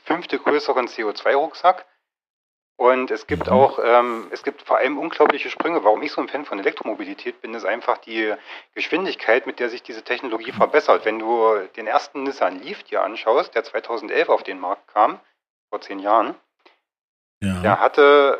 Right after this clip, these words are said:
Speaker 1: ähm, eine Reichweite von hundertfünfzig Kilometern vielleicht unter optimalen Bedingungen mit einem zwanzig Kilowattstunden Akku, der den gesamten Unterboden eingenommen hat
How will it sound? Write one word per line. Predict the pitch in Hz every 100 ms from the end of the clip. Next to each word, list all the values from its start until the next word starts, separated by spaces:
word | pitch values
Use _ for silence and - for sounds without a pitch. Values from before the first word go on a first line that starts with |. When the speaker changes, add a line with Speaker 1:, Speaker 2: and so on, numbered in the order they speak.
| 113
Speaker 1:
ähm, | 127 117 120 113
eine | 104 -
Reichweite | 98 147 - 170 160
von | - 123
hundertfünfzig | 131 131 - 127 - 110
Kilometern | - 98 90 110 180 175
vielleicht | 175 156 180 202
unter | 147 113
optimalen | - 120 113 107
Bedingungen | 90 - 107 147 214 233 _ _ _
mit | - 104
einem | 117
zwanzig | - 127 147 -
Kilowattstunden | 196 190 101 101 120 117
Akku, | 123 120 139
der | 117
den | 117
gesamten | 110 117 113
Unterboden | 147 160 - 95 110
eingenommen | 92 107 104 104 110
hat | 110 180